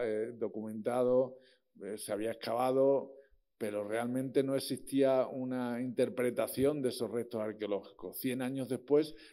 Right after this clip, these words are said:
no había un estudio monográfico de esos edificios como el teatro y el anfiteatro.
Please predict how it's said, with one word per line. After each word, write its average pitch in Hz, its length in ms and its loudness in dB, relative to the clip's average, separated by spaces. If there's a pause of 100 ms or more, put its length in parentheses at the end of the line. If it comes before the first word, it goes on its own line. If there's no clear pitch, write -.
no 127 220 4
había 139 480 8 (240)
un 135 200 -2
estudio 139 560 4
monográfico 123 880 0
de 113 180 2
esos 120 320 -4
edificios 110 640 -4
como 104 220 -6
el 95 120 -12
teatro 104 360 -4
y - 20 -4
el 92 80 -8
anfiteatro. 90 720 -14